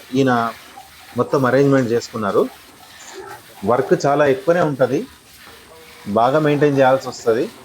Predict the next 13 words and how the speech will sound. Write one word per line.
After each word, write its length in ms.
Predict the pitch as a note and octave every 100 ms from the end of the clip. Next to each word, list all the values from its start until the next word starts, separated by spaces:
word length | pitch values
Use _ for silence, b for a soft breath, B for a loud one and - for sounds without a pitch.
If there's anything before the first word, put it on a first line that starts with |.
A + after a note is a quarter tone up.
| - A#2
లేదంటే 360 | C#3 D#3 D#3
పాల 240 | - C#3 C#3+
ఉత్పత్తి 380 | C#3+ D3 C#3 -
తగ్గుతుంది 340 | A#2 A#2 C3
అనమాట. 280 | G#2+ G2+ F#2+ E3+ - - _ _ _ _ _ A2
దీంట్లోనే 420 | E3 G3 G3 G3+
వీళ్ళు 220 | F#3 F3
దానితో 460 | G#2+ A#2 D3+ F3 F3+
పాటు 260 | E3+ E3+
నీళ్లు 300 | D#3+ D3+ F#3
కూడా 160 | F#3+ F#3
దీంట్లోనే 340 | D#3+ D#3+ E3
వదులుతారు. 500 | D3+ C3+ B2+ G#2 A#2